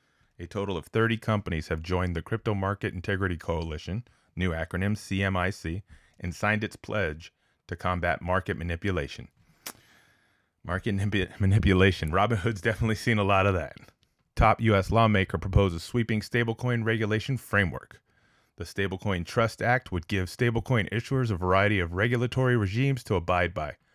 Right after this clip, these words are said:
but enforce disclosure and redemption requirements. This is something we're gonna keep an eye on, and you should too. Definitely do your own due diligence, but this is gonna become some interesting regulation.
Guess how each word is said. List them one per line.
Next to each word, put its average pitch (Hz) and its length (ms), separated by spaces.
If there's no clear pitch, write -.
but 90 140
enforce 127 480
disclosure 113 680
and 90 140
redemption 95 480
requirements. - 760
This 107 180
is 135 100
something 139 240
we're 120 80
gonna 110 160
keep 107 260
an 87 80
eye 92 200
on, 101 180
and 80 120
you 95 100
should 90 300
too. 104 300
Definitely 101 540
do 90 140
your 95 200
own 98 140
due 92 160
diligence, 98 540
but - 240
this 95 220
is 113 120
gonna 110 220
become 98 540
some 80 280
interesting 98 540
regulation. 80 640